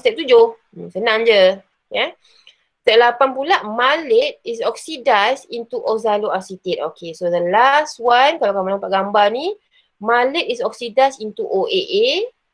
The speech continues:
Okey, maksudnya dia akan buang elektron, buang H plus, bagi kepada N A D plus.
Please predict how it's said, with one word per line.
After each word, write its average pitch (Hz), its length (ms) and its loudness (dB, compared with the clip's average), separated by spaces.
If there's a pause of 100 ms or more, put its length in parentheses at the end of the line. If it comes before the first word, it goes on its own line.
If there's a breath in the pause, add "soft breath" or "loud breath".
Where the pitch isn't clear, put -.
(100)
Okey, 208 160 -8
maksudnya 214 400 -2
dia 226 160 4
akan 208 320 -2
buang 285 240 2
elektron, 226 880 2
buang 262 320 2
H 240 320 -2
plus, 220 640 2 (400)
bagi 233 480 0
kepada 220 400 -2 (160)
N 208 200 -6
A 202 120 -6
D 196 240 -14
plus. - 640 -12